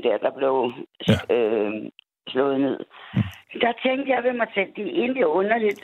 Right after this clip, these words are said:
Speaker 1: øh, når de, de der moderdyr, eller, øh, ja,
Speaker 2: Det kan man
Speaker 1: moderdyr,
Speaker 2: <laughs> kalde dem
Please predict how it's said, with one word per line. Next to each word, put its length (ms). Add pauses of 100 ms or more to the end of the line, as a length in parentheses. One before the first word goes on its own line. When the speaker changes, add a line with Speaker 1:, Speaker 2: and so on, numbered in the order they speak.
(140)
Speaker 1:
øh, 140 (100)
når 160
de, 60 (320)
de 140
der 100 (160)
moderdyr, 680 (140)
eller, 180 (460)
øh, 160 (220)
ja, 60 (140)
Speaker 2:
Det 100
kan 140
man 100
Speaker 1:
moderdyr, 320
Speaker 2:
<laughs> 40
kalde 220
dem 120